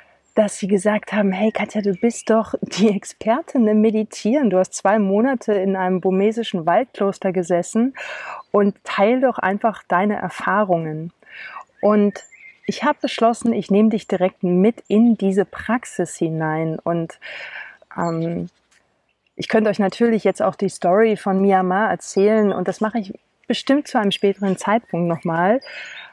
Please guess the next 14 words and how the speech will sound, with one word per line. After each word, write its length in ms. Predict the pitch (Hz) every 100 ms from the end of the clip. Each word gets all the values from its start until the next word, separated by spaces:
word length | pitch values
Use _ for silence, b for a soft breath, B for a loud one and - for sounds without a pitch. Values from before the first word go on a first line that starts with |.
| B _ -
Und 320 | 196 196 - -
jetzt 300 | 190 240 269
ist 160 | -
mir 160 | 208 196
allerdings 380 | 180 175 175 -
die 100 | -
Praxis 420 | - 185 - 185
viel 220 | - 196
wichtiger, 480 | 196 - 196 185 170
weil 160 | 180
ich 120 | 165 -
möchte 440 | 185 208 - -
auch, 80 | 170
dass 240 | 180 -